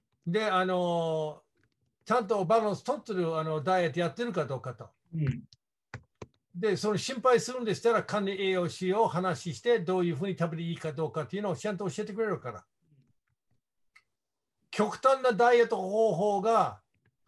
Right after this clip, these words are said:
Speaker 1: 間違いです。
Speaker 2: うん。
Speaker 1: これから大人になるから。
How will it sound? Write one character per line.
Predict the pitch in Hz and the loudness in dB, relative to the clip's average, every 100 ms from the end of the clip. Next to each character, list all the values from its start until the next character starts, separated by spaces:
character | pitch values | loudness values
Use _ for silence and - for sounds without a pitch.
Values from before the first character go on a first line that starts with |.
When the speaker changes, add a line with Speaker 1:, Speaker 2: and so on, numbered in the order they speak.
| - | -6
Speaker 1:
間 | 143 190 | -2 0
違 | 240 262 | 4 6
い | 220 | 6
で | |
す。 | - - _ _ _ _ _ 151 | 2 -12 _ _ _ _ _ 0
Speaker 2:
う | 139 | 2
ん。 | - - _ - - _ _ _ _ _ _ _ _ _ _ _ _ | 0 -8 _ -18 -18 _ _ _ _ _ _ _ _ _ _ _ _
Speaker 1:
こ | - 233 | 2 2
れ | 202 | 4
か | 302 | 4
ら | 330 185 - | 6 4 0
大 | 190 180 | -4 -2
人 | 190 208 | -2 -2
に | 190 180 | 0 2
な | 202 | 2
る | 185 | 0
か | 156 | 0
ら。 | 135 107 | -2 -4